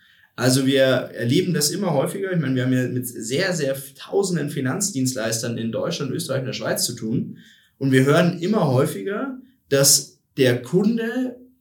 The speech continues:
argumentiert, mal schauen, abwarten, vollkommen verständlich unter der aktuellen Situation, in der wir uns befinden. Aber das kann natürlich bares Geld kosten,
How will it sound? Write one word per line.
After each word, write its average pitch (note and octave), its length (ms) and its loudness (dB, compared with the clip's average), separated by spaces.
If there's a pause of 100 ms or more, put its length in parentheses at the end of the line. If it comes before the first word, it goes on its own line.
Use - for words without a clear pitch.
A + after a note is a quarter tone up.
(140)
argumentiert, C#3 840 2 (340)
mal A#2+ 180 0
schauen, F3 540 0
abwarten, G#2+ 680 -10 (320)
vollkommen F#3+ 340 4
verständlich G#3 520 -2
unter B2+ 180 0
der G#2 340 0
aktuellen A#2 680 0
Situation, A#2+ 520 0
in A2+ 80 -4
der A2 140 -2
wir G#2+ 100 -4
uns G#2+ 160 -6
befinden. C#3+ 560 2 (500)
Aber G#3+ 720 2 (140)
das A#2 360 2
kann F3 220 0
natürlich F3+ 560 -2
bares D3+ 480 -2
Geld D#3 440 0
kosten, A3 680 0